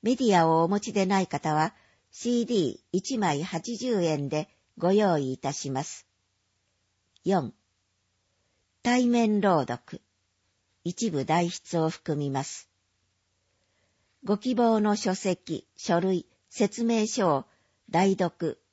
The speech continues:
代筆いたします。内容によっては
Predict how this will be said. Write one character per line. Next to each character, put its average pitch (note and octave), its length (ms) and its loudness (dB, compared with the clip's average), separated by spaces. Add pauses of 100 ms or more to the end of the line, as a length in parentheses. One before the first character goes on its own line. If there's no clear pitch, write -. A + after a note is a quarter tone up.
代 G3+ 240 2
筆 - 300 -6
い F3+ 120 0
た F3 120 -2
し E3+ 180 -6
ま D#3 120 -2
す。 - 240 -14 (1080)
内 B3 300 2
容 A#3+ 160 4
に A3+ 140 2
よ A3 100 2
っ A3+ 60 -6
て - 200 -2
は D#3+ 180 4